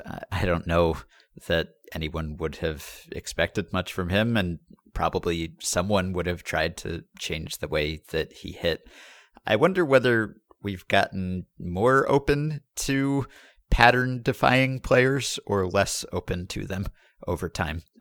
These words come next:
Like, today, are we more receptive to the guy who doesn't look like most baseball players do? Or was there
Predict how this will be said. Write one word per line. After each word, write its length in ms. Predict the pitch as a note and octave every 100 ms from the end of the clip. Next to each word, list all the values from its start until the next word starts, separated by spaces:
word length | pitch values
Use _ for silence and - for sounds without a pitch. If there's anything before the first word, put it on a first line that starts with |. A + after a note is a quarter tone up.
| - -
Like, 320 | - D#2+ - _ - -
today, 440 | A2+ G2 G2+ G2+ G#2
are 140 | - F2+
we 120 | F2+
more 260 | E2 F#2+ G#2+
receptive 640 | A#2 - B2+ C#3 C3+ -
to 440 | - C3 B2+ C3 A#2+ - - - _ -
the 80 | A2
guy 220 | A2+ A2+
who 120 | A#2+
doesn't 380 | G#2+ A2+ - -
look 240 | G#2+ A2+ -
like 460 | A#2+ A#2+ - - _ - - -
most 280 | G#2+ A2 -
baseball 300 | B2 - B2+
players 340 | - A#2+ A#2+
do? 280 | - B2 B2 _ _ -
Or 540 | - F#2 F#2 F#2 F2+ - _ _ - - -
was 280 | G2 F2+ -
there 360 | F2+ F2+ F2